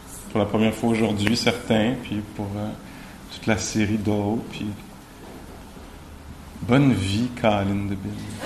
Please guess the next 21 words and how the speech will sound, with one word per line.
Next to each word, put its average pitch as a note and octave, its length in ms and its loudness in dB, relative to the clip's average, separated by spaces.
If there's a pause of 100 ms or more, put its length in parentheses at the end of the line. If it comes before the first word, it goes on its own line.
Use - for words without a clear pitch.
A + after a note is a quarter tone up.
(260)
<laughs> - 120 8 (2500)
Puis - 180 -4
si - 220 0
ça B2+ 180 10
vous A#2 140 4
tente C#3 260 8
à C3 40 8
un - 20 8
moment A#2+ 180 10
donné A#2 220 10
de B2+ 60 4
venir B2 180 6
faire A#2+ 200 8
une A#2 120 10
retraite A#2+ 400 6
de B2 80 10
méditation, A2+ 600 6
wow, G#3 640 6
far C3+ 640 2
out. C3 80 -6 (1120)
Euh, A2+ 180 0